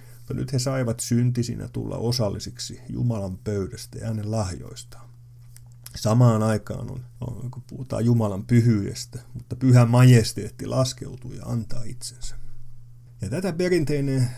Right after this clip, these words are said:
Jumalan palvelus juuri julistaa. Sitä, että Jumalan palveluksessa on jotain, mitä sitä silmät eivät näe. Ja tätä Jumalan palvelusliturgia yrittää suojata.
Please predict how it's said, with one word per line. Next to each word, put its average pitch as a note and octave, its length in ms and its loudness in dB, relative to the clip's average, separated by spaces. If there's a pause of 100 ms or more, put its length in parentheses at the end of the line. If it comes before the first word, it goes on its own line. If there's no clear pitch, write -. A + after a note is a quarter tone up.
(100)
Jumalan B2 440 4
palvelus G2 500 4
juuri A#2+ 240 0
julistaa. - 600 -2 (500)
Sitä, A#2 320 4
että A2+ 160 0
Jumalan B2+ 440 2
palveluksessa A2+ 760 0
on G#2 140 -8
jotain, A2 540 -6 (100)
mitä - 260 -12
sitä - 440 -8
silmät C3+ 520 -2
eivät G#2+ 360 -12
näe. G#2 400 -6 (680)
Ja - 140 -8
tätä C3+ 260 -6
Jumalan D3 460 0
palvelusliturgia G2 1160 0 (160)
yrittää A2+ 480 -8
suojata. - 600 -8